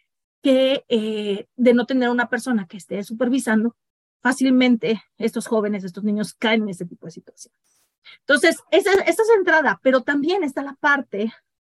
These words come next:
de la, lo que trae el padre, ¿sí? No solamente es esta parte de proveer y de ser una segunda figura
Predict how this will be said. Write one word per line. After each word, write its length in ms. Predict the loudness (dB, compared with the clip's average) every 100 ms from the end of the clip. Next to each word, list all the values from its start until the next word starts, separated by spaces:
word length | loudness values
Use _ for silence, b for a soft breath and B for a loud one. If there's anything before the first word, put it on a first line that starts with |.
| -4
de 160 | 2 6
la, 260 | 4 2 -8 b b 0
lo 160 | 0
que 100 | 0
trae 340 | -4 0 0 0
el 120 | -2
padre, 400 | 2 2 2 -4 _ _ _ _
¿sí? 340 | -12 -10 -10 -12 b b
No 100 | -2
solamente 420 | 0 2 0 -2 -6
es 80 |
esta 220 | -6 -6 -2
parte 280 | -2 2
de 100 | 0
proveer 540 | 0 -4 -4 0 2 2
y 60 |
de 100 | 2
ser 180 | 0 0
una 140 | 0 -2
segunda 400 | -2 -2 -2 -4
figura 640 | -6 -6 -2 0 -2 -4